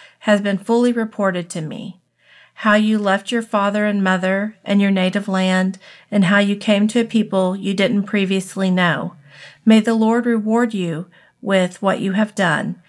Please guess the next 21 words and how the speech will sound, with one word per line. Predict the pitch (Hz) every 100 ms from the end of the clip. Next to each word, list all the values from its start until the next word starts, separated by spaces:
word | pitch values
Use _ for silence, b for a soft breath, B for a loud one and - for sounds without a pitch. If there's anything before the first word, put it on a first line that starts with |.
| b b
and | - 202 196
may | 196
you | 196 190 202
receive | 208 202 - 196 175
a | 175
full | 170 247 254
reward | 262 233 208 180 165 160
from | 180
the | 185 185
Lord | 185 190 202 -
God | 180 170
of | 175 175
Israel, | 165 - 160 - - B B B
under | 202 196 196
whose | 185 233 240
wings | 214 180 170 175 -
you | 190
have | 185 185
come | - 196 165 165 180 - _ _
for | - 196
refuge." | 180 160 160 - - - -